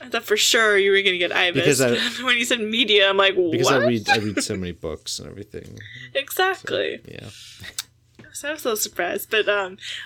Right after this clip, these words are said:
Speaker 1: it, it gives you different questions every time. So I've taken this test three times, and so I got Bill Quist first time. Uh, second time I got Ibis, and third time I got my favorite, Chernobog. <laughs> I'm like,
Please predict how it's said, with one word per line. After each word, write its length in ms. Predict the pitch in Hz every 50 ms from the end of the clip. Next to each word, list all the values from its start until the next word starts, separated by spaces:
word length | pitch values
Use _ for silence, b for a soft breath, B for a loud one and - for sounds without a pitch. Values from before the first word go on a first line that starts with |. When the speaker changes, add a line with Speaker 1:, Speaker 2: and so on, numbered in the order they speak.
| B B
Speaker 1:
it, 180 | - - - - - 131 - 240
it 80 | 233
gives 180 | - 302 320 330
you 80 | 320 -
different 280 | 269 247 233 214 214
questions 580 | - 214 185 190 - - 190 190 180 170 - - -
every 180 | 208 190 196 196
time. 380 | - 240 254 254 226 180 175 185
So 160 | - - 202
I've 140 | 190 190 -
taken 320 | - 240 220 - - 202
this 160 | 185 190 - -
test 460 | - 196 190 190 - - - - - -
three 160 | - 247 -
times, 520 | - 247 175 139 117 143 170 196 - - - B B B B B B B B B
and 340 | - - 190 185 180 190 -
so 120 | - 220
I 40 | 202
got 180 | 202 220 220 -
Bill 120 | 214 202
Quist 260 | 202 - 226 220 - -
first 220 | 185 165 - -
time. 300 | - 180 180 - 233 - _ _ _ - - - _ _ -
Uh, 280 | 202 190 185 185 180 196
second 420 | - - - 226 233 240 196 226
time 440 | - - 226 196 190 190 190 190 - -
I 160 | - 196 190
got 540 | 185 196 185 185 180 180 175 185 - - - -
Ibis, 640 | - - 156 151 - - 392 - - - - - B B B B B B B B B B _ _ -
and 160 | - 214 208
third 180 | 247 254 330 -
time 280 | - 208 196 196 190
I 140 | 220 247 285
got 360 | 214 220 214 208 - - -
my 180 | 214 226 285 302
favorite, 640 | - - 269 269 247 208 202 196 208 - - _ -
Chernobog. 760 | - - - 262 240 214 208 - 180 170 170 165 175 208 - - - -
<laughs> 100 | - -
I'm 80 | 262
like, 240 | 233 208 196 - -